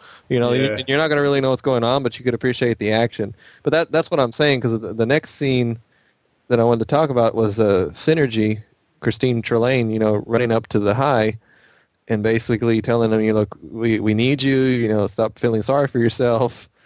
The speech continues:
Speaker 1: You know, you, you're no good to us dead," you know, 'cause basically he's dying. He has no power anymore, and she's offering to use her power, which is to reactivate his, you know. And so he finally agrees.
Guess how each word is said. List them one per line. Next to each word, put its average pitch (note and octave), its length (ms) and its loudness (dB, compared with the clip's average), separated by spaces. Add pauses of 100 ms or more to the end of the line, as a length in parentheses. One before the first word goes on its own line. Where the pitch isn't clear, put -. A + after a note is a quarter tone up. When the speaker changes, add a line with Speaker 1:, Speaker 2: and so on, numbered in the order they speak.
(320)
Speaker 1:
You C#3+ 120 -8
know, A2 60 0
you, A2 240 0
you're A#2 120 -4
no A2+ 100 2
good A#2 220 -2
to A#2+ 120 0
us G2+ 120 -2
dead," A#2 480 0
you A#2+ 120 -8
know, G2+ 180 -4
'cause G2+ 160 -8
basically G#2+ 320 -4
he's G2+ 140 -8
dying. G#2+ 500 0 (460)
He A2 100 -4
has G#2 140 4
no G#2+ 140 0
power A2 380 2
anymore, G#2 400 0
and G#2 100 -4
she's G#2+ 300 -2
offering G#2+ 480 0
to A2 100 -2
use G#2+ 280 0
her C3+ 140 2
power, G#2+ 320 4
which G#2 220 -4
is G#2+ 120 -4
to G2+ 340 -8
reactivate G#2+ 720 2 (920)
his, G#2+ 440 0
you A2 140 -2
know. G2 240 0 (600)
And G#2+ 160 -4
so - 120 -2
he A2 120 2
finally A2+ 460 0
agrees. A2 560 -2